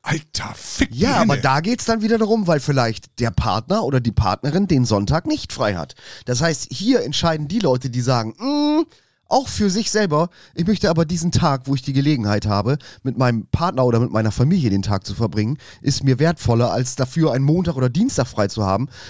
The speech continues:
Speaker 2: wo meine Familie aber nicht zugegen ist.“ Also muss man auch verstehen.
Speaker 1: Ich hab für alles vollstes Verständnis und ich weiß, dass ich mich hier gerade zum absoluten, ne, indem ich das ja so vehement vorantreibe, zum absoluten, wie soll man sagen, zu einer Minusfigur mache,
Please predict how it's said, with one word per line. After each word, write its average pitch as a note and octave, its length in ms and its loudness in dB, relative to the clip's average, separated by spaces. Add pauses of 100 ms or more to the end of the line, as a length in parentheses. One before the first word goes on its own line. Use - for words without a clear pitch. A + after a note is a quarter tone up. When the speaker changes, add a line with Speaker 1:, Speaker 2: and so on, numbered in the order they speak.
Speaker 2:
wo D3 140 2
meine C3 220 2
Familie B2+ 420 2
aber A#2+ 140 2
nicht B2 180 -4
zugegen D3+ 400 0
ist.“ - 260 -6
Also A2+ 180 0
muss A#2 140 -4
man C#3+ 80 -2
auch - 120 -2
verstehen. C#2 420 -8 (760)
Speaker 1:
Ich A#2+ 120 -2
hab D#3 120 0
für - 180 -4
alles C#3 280 0
vollstes D3+ 400 -2
Verständnis - 720 -6
und G2+ 160 -8
ich G2+ 120 -12
weiß, B2+ 220 0
dass A2 140 -6
ich A2 120 -12
mich G#2+ 140 -8
hier G#2 120 -8
gerade G#2 260 -4
zum G#2 240 -8
absoluten, B2 720 -4 (480)
ne, B2 280 -2
indem A#2+ 280 0
ich A2 80 -2
das A2 180 -2
ja A2 80 -2
so G#2 220 -2
vehement A2+ 400 2
vorantreibe, G#2+ 640 -4
zum - 180 -6
absoluten, A2 800 -4 (340)
wie A#2 60 -8
soll A#2 100 0
man A2 140 0
sagen, G#2 120 -4
zu - 60 -8
einer G2 120 -2
Minusfigur D3+ 680 2
mache, D#3+ 340 0